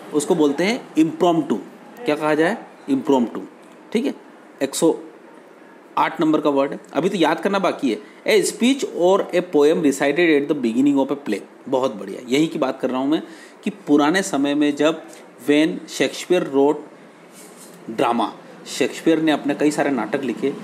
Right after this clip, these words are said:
तो उस नाटक में क्या होता है, एक आदमी आता है। देखिए, आज भी मूवी स्टार्ट होती है तो मूवी स्टार्ट होते हुए देखे होंगे ना आपने कि क्या होता है, वो बोलता है, "देखिए, जैसे जैसे समय बीतता गया, मुंबई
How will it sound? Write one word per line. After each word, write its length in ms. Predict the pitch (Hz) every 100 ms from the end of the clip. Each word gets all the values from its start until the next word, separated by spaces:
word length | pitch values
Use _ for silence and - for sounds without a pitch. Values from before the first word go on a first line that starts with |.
| - - -
तो 60 | 233
उस 120 | 214
नाटक 420 | 160 135 - 190
में 160 | 190 190
क्या 140 | 208
होता 240 | 170 143 208
है, 100 | 226 - - -
एक 140 | 156 156
आदमी 360 | 131 123 143
आता 240 | 135 - 127
है। 100 | 127 - - - - - - -
देखिए, 200 | 151 -
आज 240 | 139 147
भी 380 | 202 180 - 151
मूवी 260 | 143 190
स्टार्ट 280 | 180 180 185
होती 160 | 180 196
है 60 |
तो 60 | 190
मूवी 240 | 156 170
स्टार्ट 260 | 170 180 185
होते 200 | 180 190
हुए 140 | 190
देखे 260 | 185 156 202
होंगे 140 | 220
ना 100 | 269
आपने 260 | - 151 113 - - -
कि 60 | 170
क्या 160 | 156 175
होता 220 | 160 170
है, 60 |
वो 100 | 170
बोलता 280 | 160 139 139
है, 140 | 101 - - - - - 143
"देखिए, 600 | 139 165 156 143 117 107
जैसे 380 | - 147 147 156
जैसे 420 | 139 135 131 147
समय 360 | 143 131 139 139
बीतता 400 | 131 127 - 131
गया, 520 | 127 123 123 120 117 - -
मुंबई 500 | 127 135 135 135